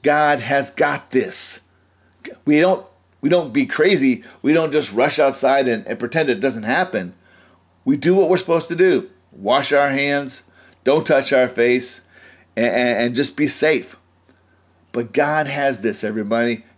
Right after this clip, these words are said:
God's got this. These six choices that people made about Jesus, you have to answer for yourself. What choice are you gonna make?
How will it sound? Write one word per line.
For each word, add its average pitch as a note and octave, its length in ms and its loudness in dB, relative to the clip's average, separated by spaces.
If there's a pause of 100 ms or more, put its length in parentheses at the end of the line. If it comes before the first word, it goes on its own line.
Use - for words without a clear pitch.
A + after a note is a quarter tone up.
God's C#3+ 340 0
got B2 340 -2
this. - 360 -10 (560)
These F#3+ 240 2
six G3+ 260 0
choices C#3 540 0 (200)
that B2+ 160 0
people D#3 280 0
made C#3+ 180 2
about A#2 300 2
Jesus, A#2+ 640 -2 (580)
you F3+ 200 2
have F#3+ 220 2
to G#2 80 -2
answer E3 380 -2
for D#3+ 140 -4
yourself. D#3+ 500 -2 (320)
What D#3+ 200 2
choice F#3+ 340 2
are D#3 60 0
you D3+ 160 -6
gonna D#3 220 -6
make? E3+ 360 -8